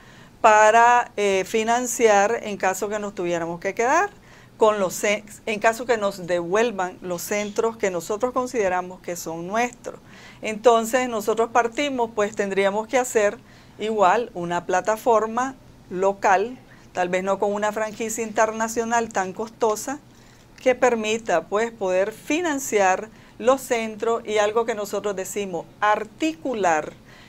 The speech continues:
lo que es el donante con la obra, como sucede en el caso de La Libertad, donde tenés las minas, los trabajadores donan dos días y eso,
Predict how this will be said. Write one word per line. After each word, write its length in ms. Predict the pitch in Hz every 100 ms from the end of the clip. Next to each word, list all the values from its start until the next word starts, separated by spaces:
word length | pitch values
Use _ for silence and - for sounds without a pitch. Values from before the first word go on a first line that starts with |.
| -
lo 200 | 226 220
que 120 | 254
es 60 | 277
el 180 | 285 220
donante 720 | 220 208 226 240 233 233 220
con 400 | - 196 202 202
la 140 | 180
obra, 560 | 170 185 185 160 - 156 - - - -
como 260 | 220 220
sucede 800 | 220 196 - 220 226 240 247 254 -
en 120 | 202
el 120 | 185
caso 320 | - 190 190 196
de 60 |
La 100 | 185
Libertad, 560 | 175 175 160 - 165 143 - - - - -
donde 300 | 202 196 190
tenés 500 | 196 208 226 226 - - _ - - - -
las 220 | 196 208
minas, 680 | 226 277 254 240 339 - - - - - - - -
los 180 | 208 196
trabajadores 580 | 196 185 175 180 185 190
donan 320 | 214 220 220
dos 160 | 247
días 360 | 240 269 262 311 330 - - - - - - - -
y 200 | 233 233
eso, 760 | 226 233 - 277 262 269 269